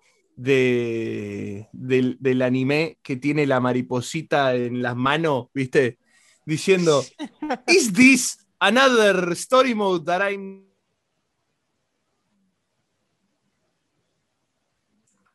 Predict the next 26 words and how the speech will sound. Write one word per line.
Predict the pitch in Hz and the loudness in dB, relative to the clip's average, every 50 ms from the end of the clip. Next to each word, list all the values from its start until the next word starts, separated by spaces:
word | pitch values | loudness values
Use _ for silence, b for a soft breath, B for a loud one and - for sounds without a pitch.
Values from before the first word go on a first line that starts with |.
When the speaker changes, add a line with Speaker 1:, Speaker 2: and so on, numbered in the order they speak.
| _ _ _ - | _ _ _ -16
Speaker 1:
going | 196 185 170 202 214 202 185 | -14 -8 -4 -4 -4 -4 -4
to | - 180 | -6 -8
ignore | 160 143 139 139 143 160 180 202 214 | -10 -8 -8 -6 0 0 2 2 2
absolutely?" | 214 - 262 247 302 320 349 349 381 427 359 | 0 -2 -6 -6 -6 -4 0 0 0 0 2
Speaker 2:
Te | - 196 190 | 0 2 2
la | 190 196 | 4 2
resumiría | 202 190 214 190 196 190 262 247 | 2 0 -2 -4 -2 -2 -2 -2
Speaker 1:
<laughs> | - - 247 - - - 226 202 - - - - - - - 185 _ _ - _ _ - 180 _ _ - - _ _ _ _ _ _ _ - 190 214 240 254 220 | 0 -2 -4 -4 -2 -2 -2 -2 -2 -2 -10 -10 -8 -8 -14 -14 _ _ -20 _ _ -20 -20 _ _ -20 -20 _ _ _ _ _ _ _ -12 -8 -4 -4 -4 -2
Speaker 2:
más | 202 208 - | -4 -6 -4
con, | - 196 170 - | -2 -4 -4 -4
"Is | 160 - | -6 -6
this | 202 196 - | -6 -4 2
Speaker 1:
Claro, | 226 254 233 | 4 4 6
Speaker 2:
another | 220 208 196 185 185 196 | 6 4 4 4 2 0
Speaker 1:
ahí | 226 | 0
Speaker 2:
unnecessary | 220 202 160 147 139 | -2 -2 -2 -2 -4
Speaker 1:
está, | 147 147 | -2 -2
Speaker 2:
story | 139 117 104 | -2 -4 -4
mode?". | 120 147 | -6 -6
Speaker 1:
gracias, | 165 156 135 - - - 120 107 110 - | -6 -6 -8 -8 -12 -16 -16 -16 -10 -8
ahí | 175 170 | -6 -6
está, | 147 131 - 131 | -6 -6 -4 -6
esa | 143 151 - 143 | -6 -6 -8 -10
es | |
mucho | 135 123 - 117 | -10 -10 -12 -12
mejor. | 117 110 - 98 95 | -16 -14 -14 -16 -18